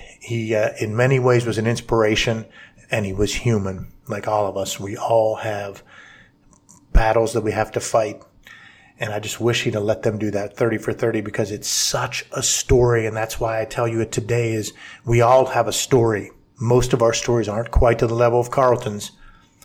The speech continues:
but we all have a story. And we need to be telling that story about our companies. We need to be telling that story about what we can do to help others when we're selling our services. And just remember Carlton Hasselrig. Remember, "Bet on me."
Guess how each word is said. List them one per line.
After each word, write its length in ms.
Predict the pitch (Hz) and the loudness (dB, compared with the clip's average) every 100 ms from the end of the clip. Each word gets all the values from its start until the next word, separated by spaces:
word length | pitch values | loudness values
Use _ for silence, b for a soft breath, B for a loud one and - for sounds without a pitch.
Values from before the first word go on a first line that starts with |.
| b | b
but 140 | - 104 | -6 0
we 100 | 113 | 4
all 200 | 110 123 | 4 4
have 180 | 127 | 2
a 40 | 120 | 0
story. 600 | - 139 120 110 101 101 - B B B - | -2 2 2 0 -4 -10 -20 B B B -10
And 140 | 104 | -6
we 80 | 113 | -2
need 160 | 120 110 | -2 -2
to 40 | |
be 140 | 110 104 | -4 -2
telling 460 | - 135 131 131 | 2 4 2 0
that 180 | 123 120 | -2 -2
story 260 | - 127 120 | 0 2 4
about 240 | 113 113 | 2 0
our 120 | 107 | 0
companies. 520 | - 127 117 110 104 | -4 -4 -4 -6 -6
We 120 | 120 110 | -8 -10
need 80 | |
to 60 | 110 | -8
be 100 | 110 | -10
telling 380 | - 143 127 131 | -2 0 0 -2
that 140 | 120 | -4
story 440 | - - 123 110 101 B B | -2 2 2 0 -4 B B
about 280 | - 107 104 | -4 -2 -2
what 200 | 104 104 | -4 -2
we 100 | 127 | -2
can 220 | 127 113 | -2 -4
do 240 | 107 123 123 | -2 0 0
to 80 | |
help 300 | 113 117 113 | 2 2 4
others 320 | 120 117 113 104 | 2 2 -2 -2
when 180 | 104 | -4
we're 260 | 107 110 - B B B _ | -2 -4 -4 B B B _
selling 420 | - 135 113 110 | -2 0 0 -2
our 160 | 104 107 | -2 -2
services. 720 | - 110 107 - 107 101 - b b b b b b - | -2 -4 -4 -6 -8 -10 -14 b b b b b b -10
And 380 | 110 101 101 - b _ | -8 -6 -8 -14 b _
just 220 | - - | -4 0
remember 420 | 113 110 123 127 127 | 0 2 2 2 0
Carlton 400 | 127 120 113 - | 2 2 0 -2
Hasselrig. 580 | 117 120 - 127 131 | 2 2 0 0 0
Remember, 540 | 120 113 117 113 110 B B - | 0 0 0 0 -2 B B -14
"Bet 320 | 104 120 117 | 4 6 6
on 280 | 120 113 113 | 4 2 2
me." 400 | 120 135 123 | 2 2 -2